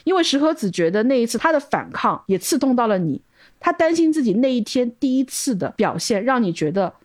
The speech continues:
不够的快乐，所以他之后才会对你那么好，他是喜欢你。”等到后来他们要去神社过新年庆典的时候，石河子去到了兰家里面，那个场景我非常的喜欢，因为他之前没有任何的铺垫，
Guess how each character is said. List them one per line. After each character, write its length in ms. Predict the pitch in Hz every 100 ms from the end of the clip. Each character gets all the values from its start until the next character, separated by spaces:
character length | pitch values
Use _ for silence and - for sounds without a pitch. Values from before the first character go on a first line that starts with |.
| _ _ -
不 100 | 185
够 160 | 233
的 80 | 175
快 320 | - 190 156
乐， 200 | 143 226 -
所 140 | 240
以 20 |
他 80 | 262
之 140 | 247
后 100 | 262
才 140 | 240 185
会 80 | 196
对 160 | 226
你 80 | 151
那 100 | 156
么 120 | 220 156
好， 300 | - - - _ _ _ _
他 140 | - 294
是 100 | 285
喜 180 | - 147
欢 300 | 175 180 185
你。” 160 | 226 _ _ _ _ _ _
等 160 | 226 208
到 160 | 277
后 200 | 294 349
来 160 | 240 175
他 120 | -
们 160 | 247 240
要 220 | 247 220
去 340 | - 254 220
神 240 | 185 175 175
社 320 | 202 285 - -
过 100 | 233
新 220 | 294 285
年 180 | 277 294
庆 220 | - 247
典 160 | 202
的 80 | 151
时 160 | - 160
候， 220 | 185 - - _ -
石 120 | -
河 120 | 247 269
子 100 | 196
去 140 | 269
到 100 | 240
了 80 | 185
兰 200 | 156 185
家 180 | 220 214
里 120 | 175
面， 160 | 175 - -
那 100 | 349
个 80 | 277
场 240 | - 214
景 100 | 240
我 60 | 240
非 220 | 269 320
常 160 | 311 196
的 80 | 190
喜 160 | -
欢， 240 | 165 165 247
因 80 |
为 60 | 320
他 80 | 339
之 120 | 330
前 140 | 302
没 100 | 226
有 120 | 269 214
任 200 | 311 302
何 80 |
的 100 | 190 -
铺 180 | -
垫， 200 | 196 190